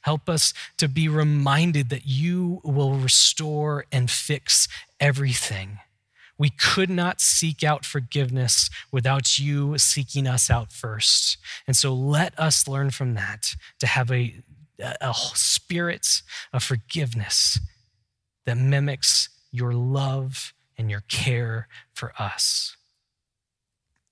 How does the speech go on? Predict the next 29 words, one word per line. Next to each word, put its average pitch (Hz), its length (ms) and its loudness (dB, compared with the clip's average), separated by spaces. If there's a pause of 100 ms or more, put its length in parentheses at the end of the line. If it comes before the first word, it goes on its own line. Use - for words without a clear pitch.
As 120 160 -2
we 139 120 0
go, 123 460 -6 (600)
let 120 160 -2
us - 340 0 (280)
come, 147 320 -2
uh, 156 120 -2
bring 147 640 -2
to 170 140 -4
our 147 140 -2
mind 131 420 -2
those 139 540 -2 (260)
who 117 80 -4
we 107 60 -2
need 123 320 0
to 127 100 -6
forgive, 120 760 -8 (680)
and 110 140 -2
bring 131 260 0
to 143 140 -4
our 135 140 -2
mind 104 400 -6 (440)
just - 440 0
what 123 160 -10
you 120 100 -4
have 101 240 -8
done 110 400 -4 (340)
for 113 240 -14
us. - 480 -2